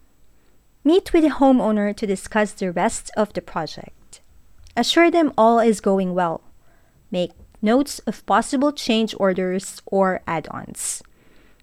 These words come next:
Do not forget to price out change orders.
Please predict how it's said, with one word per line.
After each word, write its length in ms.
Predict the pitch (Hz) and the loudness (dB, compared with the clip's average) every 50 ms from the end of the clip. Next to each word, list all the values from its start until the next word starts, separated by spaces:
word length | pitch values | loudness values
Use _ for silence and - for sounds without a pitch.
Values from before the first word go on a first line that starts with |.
| _ _ | _ _
Do 100 | - 226 | 0 2
not 220 | 220 226 233 233 - | 4 4 2 2 0
forget 320 | - 269 214 208 - - | 0 0 0 0 0 -2
to 100 | - 220 | -4 -8
price 300 | - - 220 208 208 - | -4 0 0 0 2 0
out 200 | 185 - - - | -2 -4 -4 -8
change 500 | - - 247 226 226 226 220 214 - - - | -6 -2 0 2 2 4 2 2 0 -2 -2
orders. 680 | - 190 180 170 165 165 - - - - - - - | 0 2 2 2 0 -2 -4 -6 -8 -10 -10 -10 -12